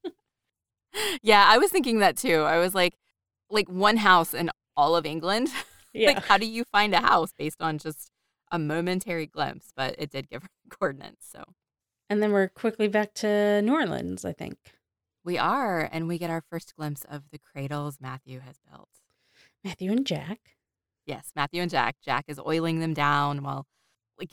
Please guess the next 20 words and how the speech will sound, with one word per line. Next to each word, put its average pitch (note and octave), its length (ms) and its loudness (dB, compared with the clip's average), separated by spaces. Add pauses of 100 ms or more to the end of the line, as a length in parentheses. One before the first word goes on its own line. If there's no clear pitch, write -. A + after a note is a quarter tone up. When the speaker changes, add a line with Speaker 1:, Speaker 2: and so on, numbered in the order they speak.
(140)
Speaker 1:
Matthew G3+ 840 0
and D#3 640 -2
Marcus G#3 800 0
and D#3 280 -4
Ransom G3+ 640 0
and F3 160 0
Geraldine F3 600 2
are A3+ 100 2
just - 300 -6
chilling F3+ 420 0
on A#3 140 4
the A#3 60 -2
porch. C4+ 640 -2
<laughs> - 100 -18
Speaker 2:
Yeah, B3+ 100 0
everyone's C4+ 400 2
friends C#4 380 -2
now. E3+ 300 -2 (340)
Speaker 1:
And, D#3+ 360 -14
uh, D#3+ 280 -12